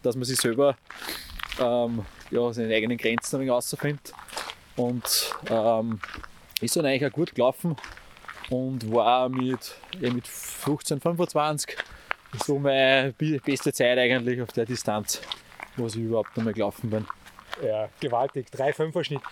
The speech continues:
Speaker 2: Seid ihr denn konstant durchgerannt? Hast du da auf die Uhr geschaut oder hast du die Uhr in sein Tempo halten können? Wie,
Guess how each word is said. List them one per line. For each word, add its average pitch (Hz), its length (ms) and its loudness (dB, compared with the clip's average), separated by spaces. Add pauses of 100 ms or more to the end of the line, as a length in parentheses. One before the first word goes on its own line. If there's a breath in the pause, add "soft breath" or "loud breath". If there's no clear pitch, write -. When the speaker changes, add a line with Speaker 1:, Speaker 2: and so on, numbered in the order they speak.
(220 loud breath)
Speaker 2:
Seid - 260 0
ihr 170 60 2
denn 160 100 -6
konstant 151 540 0
durchgerannt? 185 420 -2
Hast 151 160 -2
du 160 60 -2
da 151 60 2
auf 143 120 -2
die 190 80 -14
Uhr 196 140 -2
geschaut 180 260 2
oder 165 180 2
hast 151 160 0
du 165 60 -10
die 165 80 -4
Uhr 165 60 0
in 156 80 -2
sein 139 180 2
Tempo 143 340 0
halten 123 200 -4
können? 113 260 -6
Wie, 123 160 -6